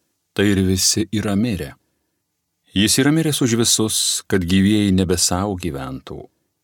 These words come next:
bet tam, kuris už juos numirė ir buvo prikeltas. Todėl nuo šiol mes nebenorime nė vieno pažinti kūno požiūriu. Jei mes ir buvome pažinę Kristų kūno požiūriu,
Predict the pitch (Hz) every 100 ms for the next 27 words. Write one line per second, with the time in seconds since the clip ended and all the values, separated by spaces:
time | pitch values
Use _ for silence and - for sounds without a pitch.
0 | - 107 110 131 147 147 131 117 117 113
1 | 95 104 101 101 95 95 92 85 85 -
2 | 110 92 82 90 87 92 87 92 78 -
3 | - - - - _ _ _ _ _ _
4 | _ _ - 104 127 135 - 175 156 143
5 | 139 123 117 117 123 127 113 110 101 98
6 | - 92 104 101 123 113 98 98 101 98
7 | 95 95 110 101 92 95 98 87 73 67
8 | 55 - _ _ _ _ _ _ _ _
9 | - 101 95 95 - 95 95 95 87 90
10 | 90 95 85 - 101 - - 85 78 120
11 | 120 95 78 71 69 67 64 50